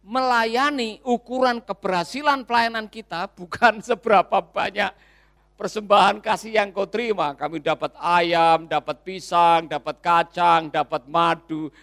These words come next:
Bukan itu ukurannya. Keberhasilan pelayanan kita adalah seberapa besar kasih yang kita taruh pada waktu kita melayani orang itu.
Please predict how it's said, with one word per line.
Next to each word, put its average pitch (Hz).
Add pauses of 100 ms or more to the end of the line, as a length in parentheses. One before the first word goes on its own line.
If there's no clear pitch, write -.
(140)
Bukan 247
itu 302
ukurannya. 226 (720)
Keberhasilan 202
pelayanan 226
kita 185
adalah 143 (240)
seberapa 160
besar 175
kasih 170
yang 151
kita 123
taruh 147 (240)
pada 117
waktu 127
kita 139
melayani 147
orang 160
itu. -